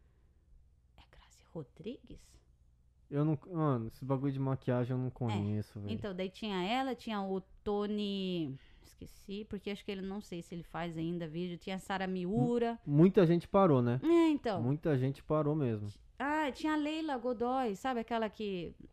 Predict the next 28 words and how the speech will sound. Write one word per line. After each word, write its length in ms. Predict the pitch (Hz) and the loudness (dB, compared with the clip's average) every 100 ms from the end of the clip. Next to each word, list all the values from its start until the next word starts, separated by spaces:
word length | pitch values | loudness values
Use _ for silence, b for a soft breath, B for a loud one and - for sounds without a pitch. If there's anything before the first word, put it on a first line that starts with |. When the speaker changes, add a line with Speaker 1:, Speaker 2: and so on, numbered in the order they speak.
| - | -20
Speaker 1:
se 140 | - 202 | -10 -8
exercita, 960 | 185 175 - 220 240 240 220 190 175 | -6 -8 -8 -6 -4 -2 -2 -4 -6
pá, 480 | 160 202 214 214 202 | -6 -6 -4 -4 -4
dá 140 | 180 185 | -4 -4
umas 580 | 185 175 156 - - - 180 | -2 -2 -4 -10 -20 -12 -10
dicas 420 | 165 185 185 165 | -8 -8 -6 -6
de 480 | 160 175 165 156 156 - | -6 -6 -6 -6 -8 -10
emagrecer? 580 | 170 170 165 - 180 196 | -6 -6 -6 -8 -4 4
Speaker 2:
Ah, 380 | 254 254 240 214 | 6 8 8 6
sei, 240 | 214 196 | 6 6
sei, 140 | - 302 | 8 6
Speaker 1:
É, 60 | |
Speaker 2:
sei, 60 | 294 | 6
Speaker 1:
ela 120 | 262 247 | 6 4
Speaker 2:
sei. 0 | |
Speaker 1:
também 220 | 247 226 | 2 0
tava 240 | 220 214 196 | 0 -4 -4
no 120 | 190 | -4
Dia. 760 | 156 185 226 247 240 233 220 220 - - - - - - | -4 -4 -2 0 0 0 0 -4 -14 -20 -20 -20 -20 -4
Speaker 2:
Ah, 60 | 220 | -2
então 160 | 185 175 | 4 6
ela 120 | 226 | 6
é 20 | |
antiga 380 | 254 - 254 247 | 2 2 4 6
também, 400 | - 185 220 220 | 6 4 4 4
né? 200 | 175 190 | 4 4
Speaker 1:
É, 300 | 202 233 240 | 2 0 0
então. 420 | 220 185 170 | -4 -6 -8